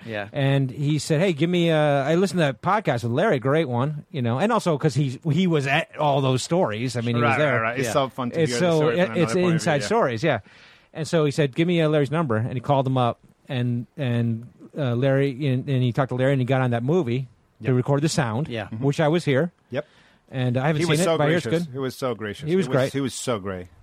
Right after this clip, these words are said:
Speaker 3: 'Cause,
Speaker 2: And
Speaker 3: like, it's so di-, it's at that level, you know, like a D P,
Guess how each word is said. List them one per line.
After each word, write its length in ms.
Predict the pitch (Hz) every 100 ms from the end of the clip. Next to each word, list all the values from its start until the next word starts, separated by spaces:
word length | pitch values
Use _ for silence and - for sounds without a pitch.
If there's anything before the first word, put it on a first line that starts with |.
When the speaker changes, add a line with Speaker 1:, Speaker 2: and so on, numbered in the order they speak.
| -
Speaker 3:
'Cause, 120 | 139
Speaker 2:
And 80 | 139
Speaker 3:
like, 120 | 127
it's 140 | 147
so 200 | - 190
di-, 280 | 127 104 - -
it's 260 | 156 - -
at 120 | 131 135
that 180 | 147
level, 340 | 147 135 113 104
you 80 | 107
know, 120 | 107
like 180 | 98 101
a 80 | 95 - -
D 140 | 123
P, 240 | 123 135